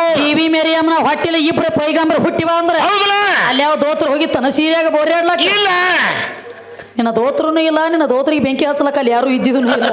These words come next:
Speaker 2: <laughs> ಹೊಯ್ಕೋತ ಹೋಗ್ಯಾವ ದೋತ್ರ.
Speaker 1: ಹಾ, ಅದೊಂದ್ ತಂದಾನ್ ನೋಡ್ರಿ.
Speaker 2: ಆ, ಗಜ್ಜಿಗೊಮ್ಮೆ ಹೊಯ್ಕೋ-,
Speaker 1: ಹೊಯ್ಕೋ-, ಹಾ, ಗಜ್ಜಿಗೊಮ್ಮೆ ಹೊಯ್ಕೋತ ಹೋಗೋದ, ತಾವಂಗ ಚಟ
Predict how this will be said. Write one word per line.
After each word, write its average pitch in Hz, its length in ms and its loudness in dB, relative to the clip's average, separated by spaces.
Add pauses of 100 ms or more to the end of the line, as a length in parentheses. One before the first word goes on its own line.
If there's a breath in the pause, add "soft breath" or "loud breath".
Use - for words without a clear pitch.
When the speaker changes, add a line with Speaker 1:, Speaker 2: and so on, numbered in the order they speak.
(160)
Speaker 2:
<laughs> - 260 -8
ಹೊಯ್ಕೋತ 269 380 0
ಹೋಗ್ಯಾವ 269 340 0
ದೋತ್ರ. 254 320 0 (300)
Speaker 1:
ಹಾ, 269 380 2
ಅದೊಂದ್ 285 240 0
ತಂದಾನ್ 294 360 0
ನೋಡ್ರಿ. 320 260 0 (120)
Speaker 2:
ಆ, 269 280 0
ಗಜ್ಜಿಗೊಮ್ಮೆ 269 560 0
ಹೊಯ್ಕೋ-, 254 200 0
Speaker 1:
ಹೊಯ್ಕೋ-, 285 280 0
ಹಾ, 320 300 0
ಗಜ್ಜಿಗೊಮ್ಮೆ 311 560 0
ಹೊಯ್ಕೋತ 302 440 0
ಹೋಗೋದ, 311 300 0
ತಾವಂಗ 294 360 -2
ಚಟ 277 420 0